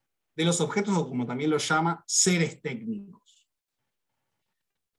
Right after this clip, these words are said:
De ahí la idea de una iniciación a las técnicas, un haber, un saber intuitivo que eventualmente luego se va a ir profundizando y haciendo más rico, pero en cualquier caso, a partir de este acceso intuitivo se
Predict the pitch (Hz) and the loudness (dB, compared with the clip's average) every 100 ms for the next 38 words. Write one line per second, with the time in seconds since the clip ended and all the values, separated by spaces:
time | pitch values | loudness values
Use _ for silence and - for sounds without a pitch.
0 | _ _ _ _ _ _ - 151 175 214 | _ _ _ _ _ _ 2 6 8 8
1 | 175 170 175 165 170 - 170 170 175 160 | 6 4 4 2 0 0 0 2 0 0
2 | 160 - 147 143 - 196 214 156 120 104 | 2 0 -2 -2 -2 2 4 4 -2 -12
3 | _ 120 117 - - 104 104 110 160 175 | _ -16 -16 -16 -10 -10 -10 -6 2 4
4 | 180 196 202 - 156 156 165 180 185 165 | 6 2 2 -6 -6 0 2 4 4 4
5 | 160 156 156 208 233 226 - _ _ - | 2 -4 -2 2 4 4 -2 _ _ -6
6 | 135 180 180 208 226 185 160 175 180 - | -4 -2 0 0 2 0 2 0 -2 -2
7 | 135 156 165 - _ _ _ 120 135 156 | -2 0 -2 -4 _ _ _ -6 -4 -2
8 | 147 - 127 123 165 165 156 - 151 147 | -4 -4 -8 -4 0 2 2 0 -4 -2
9 | 151 165 175 180 208 180 147 147 139 165 | 0 0 0 -2 -2 2 2 0 -2 -4
10 | 165 190 196 208 175 127 131 131 185 180 | -4 -4 -2 -4 -6 -6 -4 -2 -2 -2
11 | 127 - 160 156 135 139 147 165 180 208 | -6 -6 -6 -4 -6 -8 -6 0 4 4
12 | - 165 180 | 2 0 -2